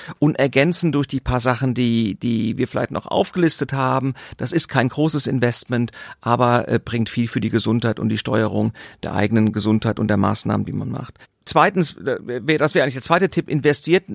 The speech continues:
in eure Gesundheit und messt die Sachen, die relevant sind, verzichtet aber auf unnötigen Kram, das entleert nur euer Portemonnaie und bringt am Ende nicht viel.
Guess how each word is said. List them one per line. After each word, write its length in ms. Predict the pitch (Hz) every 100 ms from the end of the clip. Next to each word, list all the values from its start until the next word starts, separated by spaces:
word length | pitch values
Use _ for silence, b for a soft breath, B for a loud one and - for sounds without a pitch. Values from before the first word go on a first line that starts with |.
| -
in 100 | 156
eure 220 | 147 147
Gesundheit 600 | 135 156 214 196 185 -
und 140 | 139
messt 240 | 139 147 151
die 60 |
Sachen, 260 | 131 135 147
die 80 | 131
relevant 400 | 123 123 147 190
sind, 160 | 175
verzichtet 400 | - - 156 131
aber 160 | 117 -
auf 220 | - -
unnötigen 520 | - 175 190 170 156
Kram, 440 | 143 143 139 151 147
das 240 | 135 131
entleert 500 | - 71 123 131 135
nur 120 | 139
euer 260 | 123 123 120 - -
Portemonnaie 520 | - 131 123 123 135
und 140 | 131 127
bringt 240 | 156 165
am 100 | 143
Ende 160 | 120 143
nicht 200 | 135 123
viel. 180 | 143